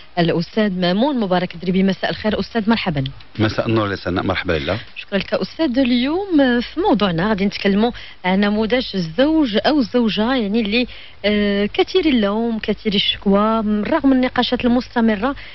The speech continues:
Speaker 1: كتنغص أو لا كينغص العيشة في العلاقة الزوجية، وكأنه الكلام أستاذ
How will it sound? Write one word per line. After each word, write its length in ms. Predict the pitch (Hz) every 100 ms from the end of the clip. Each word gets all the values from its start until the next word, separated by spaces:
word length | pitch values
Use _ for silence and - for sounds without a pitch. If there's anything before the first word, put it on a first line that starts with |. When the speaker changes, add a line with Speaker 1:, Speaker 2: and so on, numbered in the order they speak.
| - 320
Speaker 1:
كتنغص 480 | 302 247 196 285
أو 140 | - 240
لا 80 | 247
كينغص 560 | - 262 233 196 240 -
العيشة 340 | 190 185 - 247
في 100 | 202
العلاقة 360 | 196 214 -
الزوجية، 400 | 208 208 220 320
وكأنه 360 | 349 311 262 277
الكلام 420 | 233 254 294 320
أستاذ 360 | 226 - 339